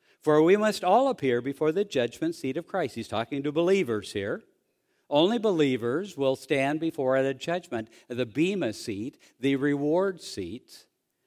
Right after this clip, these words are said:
where we receive rewards. Um,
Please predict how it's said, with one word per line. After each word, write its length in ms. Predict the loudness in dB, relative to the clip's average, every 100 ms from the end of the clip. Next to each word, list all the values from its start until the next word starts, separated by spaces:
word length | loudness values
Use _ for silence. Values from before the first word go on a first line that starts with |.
| _
where 280 | -4 -2 -2
we 260 | -2 -2 -4
receive 560 | -6 -6 -2 -2 -2
rewards. 880 | -4 -4 -2 0 -2 -4 -18 -20 -20 _ _ _ _ _ _
Um, 400 | 0 0 0 -4